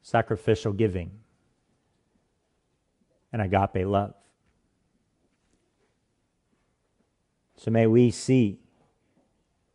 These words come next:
contextually the differences between the Gentiles and the Jews that have been converted to Christianity and where they are living and the times in which they are living in,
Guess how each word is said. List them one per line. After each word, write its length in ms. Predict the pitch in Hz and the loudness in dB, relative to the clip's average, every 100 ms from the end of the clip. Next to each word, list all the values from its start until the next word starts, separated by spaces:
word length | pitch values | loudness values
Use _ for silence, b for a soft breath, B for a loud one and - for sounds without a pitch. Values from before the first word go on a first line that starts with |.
| _ _ _ _ - | _ _ _ _ -12
contextually 580 | 123 143 143 - 110 104 | -4 2 2 2 2 2
the 60 | 107 | 6
differences 580 | 120 - 104 107 95 | 4 4 -6 -6 -8
between 440 | 95 107 120 110 107 | -8 -6 -2 0 0
the 80 | 98 | 0
Gentiles 840 | 107 107 - 110 107 110 110 - _ _ _ _ _ - | 0 0 2 4 4 2 -4 -14 _ _ _ _ _ -6
and 100 | 110 | -4
the 60 | |
Jews 520 | 95 110 110 107 104 - | 0 2 4 4 0 0
that 120 | 104 | 0
have 100 | 101 | 0
been 140 | 110 | -2
converted 340 | 107 104 107 104 | 0 2 2 0
to 60 | |
Christianity 880 | - 110 - 107 113 113 110 107 98 _ _ - | 0 -2 0 2 4 4 4 4 0 _ _ -6
and 120 | 107 | 0
where 160 | 110 110 | 2 6
they 160 | 107 | 4
are 60 | 101 | 6
living 360 | 110 107 104 | 4 4 2
and 120 | 107 98 | 0 -2
the 60 | |
times 400 | - 117 113 107 | 0 2 2 0
in 80 | 101 | -2
which 200 | 104 - | -2 -2
they 140 | 110 | -2
are 60 | 101 | 0
living 260 | 104 101 101 | 0 0 2
in, 400 | 113 107 107 | 4 4 0